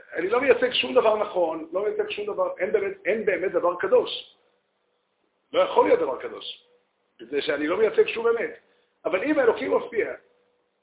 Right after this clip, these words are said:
ואלוקים אמר, "זכור את יום השבת לקדשו", ועכשיו השאלה שלי, באיזה אופן אני מקיים את זה, אז קודם כל אנחנו עסוקים באמת אלוקים. ה-, הדעה האנושית שלי היא מפרשת, היא מגלה,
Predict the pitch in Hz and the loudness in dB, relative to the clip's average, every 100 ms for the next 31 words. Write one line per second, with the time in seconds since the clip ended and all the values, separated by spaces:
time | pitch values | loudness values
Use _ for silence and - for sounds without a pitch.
0 | - 156 147 254 262 247 254 214 - 226 | -6 -2 -2 -4 -4 0 2 2 4 4
1 | 196 190 180 165 160 151 135 - 113 _ | 2 0 -2 -4 -4 -6 -10 -10 -12 _
2 | _ _ _ 127 - 233 - 214 226 220 | _ _ _ -8 -2 0 0 2 2 0
3 | 190 170 214 208 196 202 190 175 156 147 | -2 2 2 2 0 0 -2 -2 -4 -4
4 | 165 233 - - - _ _ _ _ _ | -2 -2 -6 -10 -20 _ _ _ _ _
5 | _ _ - - 240 - 262 220 190 - | _ _ -10 2 4 6 4 2 -6 -8
6 | - 269 294 262 _ - 160 156 233 226 | -10 -6 -6 -6 _ -6 -4 0 0 0
7 | 170 - - - - - _ _ _ _ | -4 -6 -6 -8 -10 -20 _ _ _ _
8 | _ _ _ _ _ _ _ _ _ _ | _ _ _ _ _ _ _ _ _ _
9 | _ _ _ 147 156 - 151 160 196 269 | _ _ _ -4 -4 -2 -2 0 2 4
10 | 247 180 190 - 233 269 254 208 190 175 | 4 0 -2 -4 -6 -6 -8 -8 -6 -2
11 | - 190 247 - 160 - - 156 165 160 | 0 4 4 4 -2 -4 -8 -4 0 2
12 | 175 220 202 | 4 4 0